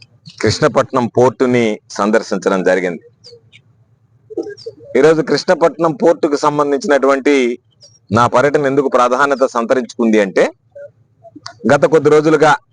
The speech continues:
కృష్ణపట్నం పోర్టు మీద అనేక రకాలైనటువంటి ఆరోపణలు రావడం, దానికి సంబంధించి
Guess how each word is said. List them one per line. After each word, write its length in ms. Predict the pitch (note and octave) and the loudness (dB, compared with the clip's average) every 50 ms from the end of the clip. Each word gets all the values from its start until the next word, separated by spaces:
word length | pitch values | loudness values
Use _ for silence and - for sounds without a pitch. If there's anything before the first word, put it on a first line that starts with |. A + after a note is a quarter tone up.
| _ - _ - - _ _ _ _ _ _ _ _ _ | _ -20 _ -20 -20 _ _ _ _ _ _ _ _ _
కృష్ణపట్నం 680 | - C3 A#2+ - F3+ F#3 - E3 D3 - - D3 C#3 B2 | -4 -4 -2 0 -2 0 0 0 -2 -2 -2 -4 -4 -2
పోర్టు 360 | - - D#3 E3+ D#3+ - D3+ | 0 2 2 2 2 0 0
మీద 220 | C3 B2+ B2 A#2 A#2+ A2+ - _ _ _ _ _ _ _ _ - - _ _ _ - - - | 0 2 2 2 0 0 -2 _ _ _ _ _ _ _ _ -20 -20 _ _ _ -10 -6 -2
అనేక 260 | A#2 D3+ E3+ - - | 0 0 0 0 0
రకాలైనటువంటి 680 | C3+ A#2+ - C3 A#2+ A#2+ A#2 A2+ A2 F#2+ A2 G#2+ F#2 | -2 0 0 0 0 0 0 -2 0 -2 -2 -4 -2
ఆరోపణలు 440 | F#2 F#2 G2 G#2 G#2+ F#2 G#2+ A2+ A2 | -2 0 2 2 2 2 0 0 2
రావడం, 300 | A2 A#2 A#2+ C3+ E3+ A3+ - _ _ _ _ _ _ _ _ _ _ _ - - - - - - - - | 2 2 2 0 0 -2 -6 _ _ _ _ _ _ _ _ _ _ _ -20 -20 -20 -20 -20 -18 -8 -2
దానికి 280 | - D#3 E3 E3 D#3 C#3 | 0 2 2 2 0 0
సంబంధించి 840 | C#3 D3 D3+ D#3+ E3 E3 D#3+ D#3 C3+ D#3+ E3 D#3+ D3+ D3 C#3+ C3 | 0 0 0 0 0 0 -2 0 0 2 2 2 2 0 -2 -6